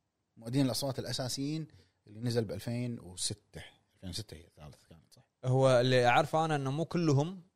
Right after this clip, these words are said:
Speaker 2: الأساسيين.
Speaker 1: يعني إي، ديفيد هايتر،
Speaker 2: إي،
Speaker 1: على
Speaker 2: إي، إيفا.
Speaker 1: أوتاكون يمكن.
Speaker 2: آه، آه،
Speaker 1: آه،
Speaker 2: أوسلوت.
Speaker 1: آه، إي، أوسلوت. أوسلوت كان مو موجود، مو موجود بالجزء أوتاكون.
Speaker 2: موجود، مو، أبوه مو موجود، صح؟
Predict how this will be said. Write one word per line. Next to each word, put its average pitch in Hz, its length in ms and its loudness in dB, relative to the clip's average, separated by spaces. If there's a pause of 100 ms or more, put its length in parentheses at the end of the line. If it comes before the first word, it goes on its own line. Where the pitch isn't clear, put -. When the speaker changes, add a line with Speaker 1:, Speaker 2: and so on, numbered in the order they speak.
(140)
Speaker 2:
الأساسيين. 123 760 0 (400)
Speaker 1:
يعني 175 340 -2
إي، 165 200 2
ديفيد 139 280 6
هايتر، 123 400 2 (280)
Speaker 2:
إي، 135 160 2
Speaker 1:
على 143 140 8
Speaker 2:
إي، 147 200 10
إيفا. 139 120 10
Speaker 1:
أوتاكون 113 420 4
يمكن. 110 280 -4
Speaker 2:
آه، 104 120 -4
آه، 110 420 -4
Speaker 1:
آه، 151 40 4
Speaker 2:
أوسلوت. 123 540 2
Speaker 1:
آه، 117 120 -14 (120)
إي، 156 140 2
أوسلوت. 110 540 0 (420)
أوسلوت 90 460 -10
كان 113 200 -8
مو 131 100 -10
موجود، 135 300 -18
مو 120 100 -20
موجود 90 240 -12
بالجزء 76 300 -20
أوتاكون. - 360 -20
Speaker 2:
موجود، 123 680 -4
مو، 123 260 -8
أبوه 139 220 0
مو 110 140 -6
موجود، 107 280 -8
صح؟ 120 280 -10